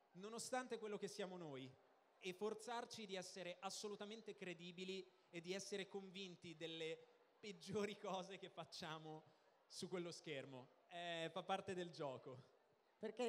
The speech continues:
Speaker 2: immagino sia più facile doppiare uno Spider-Man quando sei fan di Spider-Man.
Speaker 1: Diciamo che quindici anni di lettura di fumetti hanno aiutato un po'.
Speaker 2: <laughs> Giusto un pochino, que-, quel tanto che bastava per farti entrare
Speaker 1: Sì.
Speaker 2: nella parte.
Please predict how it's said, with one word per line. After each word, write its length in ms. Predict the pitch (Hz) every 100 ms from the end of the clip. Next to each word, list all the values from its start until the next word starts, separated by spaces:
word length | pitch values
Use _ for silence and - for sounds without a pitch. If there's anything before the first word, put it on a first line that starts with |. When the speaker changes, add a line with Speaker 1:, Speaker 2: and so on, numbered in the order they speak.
| 226
Speaker 2:
immagino 540 | 247 233 233 226 240
sia 180 | 226 233
più 120 | 214 185
facile 500 | 202 240 - 240 226
doppiare 420 | 208 226 214 214
uno 160 | 220
Spider-Man 640 | 208 - 220 220 220 214 214
quando 280 | 220 208 208
sei 180 | 214 202
fan 300 | 233 202 202
di 100 | 202
Spider-Man. 1080 | 214 196 185 185 180 190 190 190 190 196 302
Speaker 1:
Diciamo 360 | 151 151 196 196
che 160 | 190
quindici 440 | 170 202 196 190 202
anni 340 | 202 196 196
di 100 | 190
lettura 360 | 190 185 202 208
di 80 | 202
fumetti 420 | 190 190 196 208
hanno 200 | 180 165
aiutato 420 | 156 156 160 151
un 140 | 151 143
po'. 220 | 123 120 -
Speaker 2:
<laughs> 440 | - - - 311 370
Giusto 300 | 269 320 311
un 100 | 254
pochino, 600 | 226 240 247 233 233 233
que-, 280 | - 240 311 440 415 -
quel 220 | 403 277
tanto 340 | 302 294 -
che 140 | 294 269
bastava 560 | 254 269 269 254 262
per 180 | 247 247
farti 320 | - 233 240
entrare 380 | 240 240 240 226
Speaker 1:
Sì. 40 | 226
Speaker 2:
nella 220 | 214 208
parte. 800 | 208 180 180 - - 240 - -